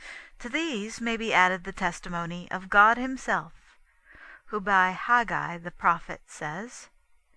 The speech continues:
"Mine is silver, and mine is gold." This the Lord spoke that the people might understand that for the new building of the temple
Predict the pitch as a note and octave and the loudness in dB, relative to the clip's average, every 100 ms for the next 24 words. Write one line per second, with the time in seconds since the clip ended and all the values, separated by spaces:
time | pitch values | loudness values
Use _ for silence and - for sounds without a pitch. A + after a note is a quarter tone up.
0 | _ _ _ _ _ _ - D#3+ F#3 F3+ | _ _ _ _ _ _ -10 0 2 2
1 | E3 D#3+ D#3 - E3+ - - F3 D#3+ D3+ | 0 -4 -8 -10 -10 -8 -4 -4 -6 -12
2 | D#3 - _ - F3+ F3+ F3 F#3+ F#3 D#3+ | -14 -20 _ -8 -6 -4 0 4 4 2
3 | D3+ D3 - - E3+ - F#3 E3+ D3 D#3 | -4 -10 -12 -12 -10 -6 -4 -4 -8 -14
4 | - _ _ _ _ _ _ _ _ _ | -20 _ _ _ _ _ _ _ _ _
5 | _ _ _ _ _ _ _ _ - - | _ _ _ _ _ _ _ _ -20 -20
6 | _ _ - D#3+ - - E3+ F#3 F#3+ - | _ _ -12 -12 -10 -6 -2 0 -2 -6
7 | - G#3 G#3 - - F#3 G3 - A#3+ A3+ | -6 -4 -4 -8 -8 -6 -6 -6 -8 -4
8 | A3+ G#3+ G#3+ G#3+ A3+ A#3+ - B3 A#3+ F#3+ | -2 -2 0 0 -2 -4 -4 -2 0 -2
9 | E3 - - - - - G#3+ - - _ | -6 -12 -18 -20 -16 -4 -2 -2 -12 _
10 | - C4+ B3+ A#3+ A#3 D4 D4+ C#4 C#4+ C#4 | -2 2 2 0 0 -2 -2 -2 -2 -2
11 | B3+ B3+ - A3+ A3 F#3 - D3 | -4 -4 -6 -2 0 0 -4 -12